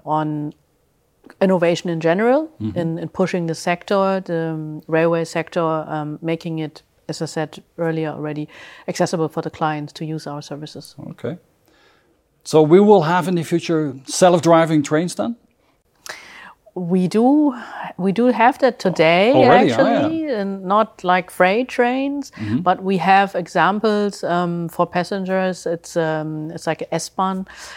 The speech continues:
Speaker 1: um, more in, in, uh, in the city, city of Hamburg. We have,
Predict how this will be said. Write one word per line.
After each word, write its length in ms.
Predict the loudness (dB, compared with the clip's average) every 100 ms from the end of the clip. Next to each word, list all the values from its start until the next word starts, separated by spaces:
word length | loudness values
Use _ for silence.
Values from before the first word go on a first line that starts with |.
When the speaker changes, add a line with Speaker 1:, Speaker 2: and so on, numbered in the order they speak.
| -18 -20 -10
Speaker 1:
um, 420 | -4 -2 -2 -4 -6 -8
more 440 | -2 0 2 2 0
in, 260 | -2 -4 -6
in, 320 | -6 -8 -6 -6
uh, 180 | -8 -6
in 100 | -6
the 60 |
city, 480 | -4 -4 -2 -4 -6 -6
city 240 | -4 -2
of 80 | -2
Hamburg. 540 | -2 -2 -2 -4 -6
We 140 | -6 -2
have, 260 | 0 -2